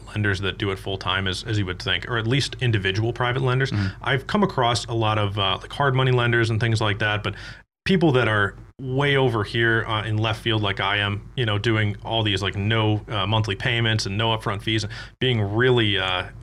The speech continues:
Speaker 1: you know, I guess, client friendly. I haven't seen a lot of that. So.
Speaker 2: No, you're definitely u-, a unique breed.
Speaker 1: I try to be. <laughs>
Speaker 2: Um, and then,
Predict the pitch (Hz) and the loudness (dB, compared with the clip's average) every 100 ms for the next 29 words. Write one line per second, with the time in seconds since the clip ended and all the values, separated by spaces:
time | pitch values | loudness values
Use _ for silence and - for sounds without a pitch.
0 | - 117 95 98 107 95 - - - _ | -10 -6 -2 -2 -2 -4 -4 -12 -20 _
1 | - 113 107 107 - 104 101 120 127 127 | -6 -2 0 0 -2 -2 0 2 0 0
2 | 110 127 101 - 98 92 85 80 78 60 | 0 0 -2 -4 -4 -4 -6 -6 -8 -10
3 | - - _ _ - 98 113 92 92 95 | -14 -20 _ _ -8 -2 0 2 2 2
4 | 101 104 92 95 95 87 90 92 92 87 | 0 0 0 0 0 0 2 2 0 -2
5 | 80 76 - - - - - 92 104 87 | -2 -4 -12 -20 -20 -16 -8 -4 -2 -2
6 | 87 - - - 104 107 101 98 95 92 | -4 -8 -10 0 2 4 2 2 4 4
7 | 92 90 - - 98 98 95 92 90 87 | 2 0 -8 -6 0 2 4 4 4 2
8 | 90 | 0